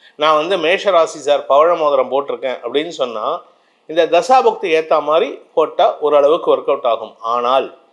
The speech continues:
அதை காட்டிலும், ஏன்னா ராசிங்கிறது வந்து உங்க உடம்பு, நம்ம உடம்பு, நம்ம உயிர்,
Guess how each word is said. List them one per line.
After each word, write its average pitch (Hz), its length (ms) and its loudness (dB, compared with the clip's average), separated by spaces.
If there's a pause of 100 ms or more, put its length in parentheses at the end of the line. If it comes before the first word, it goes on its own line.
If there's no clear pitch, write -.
(260)
அதை 208 440 0
காட்டிலும், 160 560 0
ஏன்னா 180 240 0
ராசிங்கிறது 220 520 2
வந்து 170 240 0
உங்க 170 360 0
உடம்பு, 123 460 0 (200)
நம்ம 147 280 0
உடம்பு, 220 600 2
நம்ம 139 280 -2
உயிர், 143 480 -2